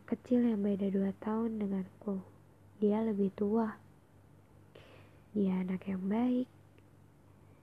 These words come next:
Pertemuan pertama kami membawa hasil positif, membuatku merasakan memiliki kakak kandung. Aku sangat bahagia, namun itu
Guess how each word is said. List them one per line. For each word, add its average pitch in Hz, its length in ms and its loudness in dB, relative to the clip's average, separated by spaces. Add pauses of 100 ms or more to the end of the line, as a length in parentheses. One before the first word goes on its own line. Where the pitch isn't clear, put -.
(300)
Pertemuan 240 560 -2
pertama 208 480 -4
kami 214 240 -4
membawa 208 720 0
hasil 202 240 -8
positif, 196 560 -6 (240)
membuatku 196 560 -4
merasakan 190 640 -6
memiliki 185 480 -6
kakak 196 320 -8
kandung. 208 720 0 (1200)
Aku - 320 -8
sangat 202 320 -2
bahagia, 202 560 0 (560)
namun 202 240 -2
itu 233 480 -2